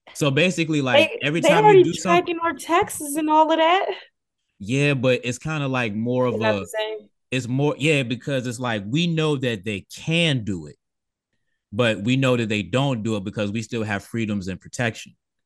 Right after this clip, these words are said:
Speaker 2: Ah.
Speaker 1: The Restrict Act takes away a lot of that shit. You know what I'm
Speaker 2: Mm.
Speaker 1: saying?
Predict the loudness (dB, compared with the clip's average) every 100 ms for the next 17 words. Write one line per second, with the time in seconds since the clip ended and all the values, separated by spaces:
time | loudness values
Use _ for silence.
0 | -4 2 2 2 2 0 -2 -2 0 0
1 | 0 0 -4 -2 0 0 0 -2 -2 -4
2 | -4 -4 -6 -6 -2 0 0 0 -4 -2
3 | -2 -2 -4 -8 -12 -18 -20 _ _ _
4 | _ _ -16 -12 -8 -8 -4 -4 -4 -6
5 | -10 -14